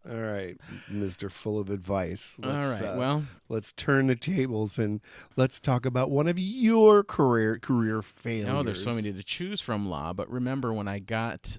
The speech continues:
Speaker 2: to New York, I was just so naive. I managed to, I just walked into people's offices. I managed to, uh, get an interview with an agent who took me on 'cause he liked my proposal.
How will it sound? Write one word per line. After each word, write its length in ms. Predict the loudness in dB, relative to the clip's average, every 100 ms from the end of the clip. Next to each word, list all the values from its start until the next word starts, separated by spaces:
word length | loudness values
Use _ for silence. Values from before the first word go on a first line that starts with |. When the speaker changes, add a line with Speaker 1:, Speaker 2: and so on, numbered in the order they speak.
| -14 -10
Speaker 2:
to 160 | -4
New 100 | -2
York, 400 | 0 0 -2 -4
I 120 | -4 -4
was 100 | -4
just 200 | -6 -4
so 120 | -4
naive. 420 | -4 -4 -4 -4
I 60 | -2
managed 320 | -2 -4 -8
to, 100 | -10 -12 -12 -6
I 60 |
just 160 | -2 -2
walked 340 | 0 0 0
into 140 | 0 2
people's 280 | 2 2 2
offices. 580 | 0 -2 -2 -2 -2
I 120 | -4 -6
managed 440 | -6 -6 -6 -6
to, 280 | -6 -4 -6 -10 -20 -20 -6
uh, 280 | -2 0 -2
get 160 | -2
an 120 | -2 0
interview 320 | 2 2 2
with 120 | 2
an 80 | 0
agent 480 | 2 4 4 4 2
who 80 | -2
took 240 | -2 -2
me 100 | -4
on 140 | -4
'cause 140 | -8 -10
he 80 | -10
liked 240 | -10 -8
my 160 | -8 -6
proposal. 760 | -2 4 6 6 6 4 0